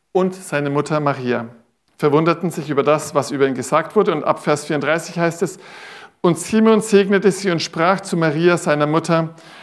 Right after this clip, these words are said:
siehe, dieser ist gesetzt zum Fall und zum Aufste-, Auferstehen vieler in Israel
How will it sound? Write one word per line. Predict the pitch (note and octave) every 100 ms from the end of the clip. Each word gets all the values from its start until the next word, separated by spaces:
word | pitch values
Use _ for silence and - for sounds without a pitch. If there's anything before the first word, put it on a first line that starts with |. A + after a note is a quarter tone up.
| -
siehe, | - - G3 G#3 G#3 G#3 - -
dieser | G3 G#3 G#3
ist | G3 F3+ -
gesetzt | D#3+ - F#3 F#3 -
zum | D3
Fall | A#2+ D#3 E3+ F3+
und | D3+ D3
zum | C3+
Aufste-, | - E3 E3+ - E3+ D#3+ - _ -
Auferstehen | E3 E3+ E3 - D#3+ D#3
vieler | D3+ F3 F3+ F3
in | D3+
Israel | C#3+ D#3+ - D#3+ D3+ D#3